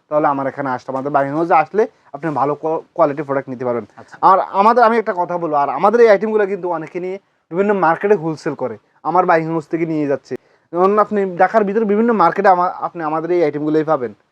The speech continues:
Speaker 1: কিন্তু আমার প্রাইসে কেউ দিতে পারবে না।
Speaker 2: আচ্ছা।
Speaker 1: আমি গ্যারান্টি দিয়ে বলতে পারি।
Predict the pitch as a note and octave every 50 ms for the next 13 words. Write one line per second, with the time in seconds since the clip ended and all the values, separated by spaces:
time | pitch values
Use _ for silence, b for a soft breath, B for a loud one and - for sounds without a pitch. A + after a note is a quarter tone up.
0 | _ _ _ _ _ _ - F3 F3+ E3+ D#3 E3+ F3 E3+ - E3 D#3 D#3+ D#3+ E3
1 | D#3 E3 F3 F3 D#3 D3 C3+ - C#3 C3 C#3 B2 A2+ A2+ G#2+ G#2 - B2+ A#2 _
2 | _ - D3+ F3+ F3+ D#3 E3 D#3 D#3 D3+ C#3+ E3 D#3+ F3 E3 D#3+ D#3 C#3 C#3+ B2
3 | A2+ G#2+ G2+